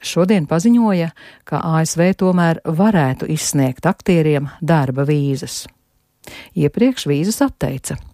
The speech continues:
Atteikumu pamatoja ar to, ka teātra sagatavotai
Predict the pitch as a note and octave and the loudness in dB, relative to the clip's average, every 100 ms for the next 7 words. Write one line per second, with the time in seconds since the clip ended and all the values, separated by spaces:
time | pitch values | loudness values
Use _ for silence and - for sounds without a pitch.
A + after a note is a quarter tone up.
0 | _ _ - - - - A#3+ D#4 B3+ - | _ _ -18 -18 -8 0 2 4 2 2
1 | D3+ C#3 F3 E3 C#3 C#3+ C#3 C3+ - G3 | -4 0 2 2 0 -4 -2 -2 -2 2
2 | C4 D#4 - - C3+ - F3+ F#3 D3+ D3 | 2 2 -6 -8 -6 0 2 4 2 0
3 | D3 C#3 F#3 D3 C#3 D3 C#3 C#3+ C#3 | -2 0 0 0 -2 -2 0 0 0